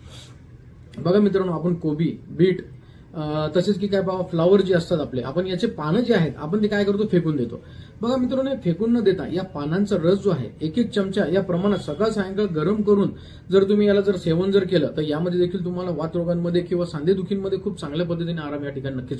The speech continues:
मिळेल. बघा मित्रांनो, तसेच की काय की बाबा गुळ, गुळ जो आहे आपला जॅगरी ज्याला आपण म्हणतो की आवर्जून फार औषधी उपयोग त्याचे बरेचसे आहेत,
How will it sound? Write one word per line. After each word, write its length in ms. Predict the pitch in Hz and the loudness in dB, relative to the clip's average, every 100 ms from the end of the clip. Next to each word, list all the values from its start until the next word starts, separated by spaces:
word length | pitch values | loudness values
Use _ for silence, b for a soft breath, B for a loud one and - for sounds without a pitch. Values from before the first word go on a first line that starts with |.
| 123 | -6
मिळेल. 140 | 104 - - B B B B B | -8 -10 -18 B B B B B
बघा 180 | 185 226 | -2 0
मित्रांनो, 360 | 233 214 240 247 - | 0 0 -2 -2 0
तसेच 260 | 180 220 | 0 0
की 100 | 214 | 0
काय 200 | 208 156 | -2 -2
की 140 | 143 190 | 0 0
बाबा 200 | 180 196 | 2 2
गुळ, 360 | 165 147 190 | 0 4 4
गुळ 460 | 135 - 139 170 233 | 4 0 0 4 6
जो 100 | 214 | 6
आहे 160 | 180 165 | 4 2
आपला 200 | 135 143 | 0 0
जॅगरी 340 | 143 147 170 | 0 2 0
ज्याला 180 | 160 160 | 2 0
आपण 160 | 160 | -2
म्हणतो 280 | 165 151 160 | -2 -2 -2
की 120 | 160 | -2
आवर्जून 480 | 156 127 165 190 196 - | -2 2 4 4 2 -2
फार 140 | 185 175 | -4 -2
औषधी 360 | 139 135 185 | -2 -2 -2
उपयोग 240 | 180 180 170 | -2 -2 -2
त्याचे 140 | 175 | -2
बरेचसे 380 | 160 156 165 190 | 0 0 0 2
आहेत, 160 | 170 | 0